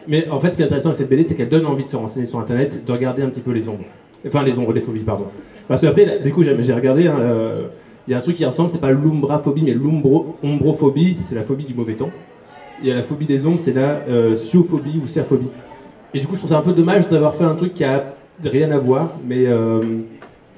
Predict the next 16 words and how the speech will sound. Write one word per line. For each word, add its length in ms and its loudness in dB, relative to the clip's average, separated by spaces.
après, 200 0
c'était 160 -2
quand 60 2
même 140 2
rigolo, 320 4
ce 100 -4
côté 180 -4
un 80 -2
petit 140 -8
peu 180 -2
non-sens 600 -2
des, 200 0
euh, 320 -2
de 80 -8
tout 120 -12
ça. 220 -4